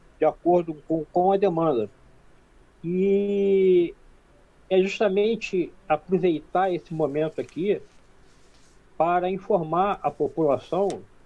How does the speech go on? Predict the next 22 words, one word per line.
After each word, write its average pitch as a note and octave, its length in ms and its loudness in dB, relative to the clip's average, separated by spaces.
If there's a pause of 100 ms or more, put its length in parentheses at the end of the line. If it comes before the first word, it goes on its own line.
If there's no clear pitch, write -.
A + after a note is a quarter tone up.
(640)
que A3 320 -6 (600)
existe G3 640 0
um, D3 140 -8 (240)
é, C3+ 480 0
tratamento D#3+ 840 -4 (600)
para F3 420 -2 (400)
a D3+ 80 -4
pessoa E3+ 400 -2
parar F3 300 0
de F3 100 -12
fumar, F3+ 320 -2 (540)
né? D3+ 240 -6 (640)
E F#3 640 0
em F3+ 80 0
cada G3 400 0
unidade D#3+ 760 0
nós D3+ 300 -4
temos, E3+ 600 -4
é, C3 640 -2
essas C#3 320 -6
enfermeiras D3+ 680 -4
capacitadas D3 960 -4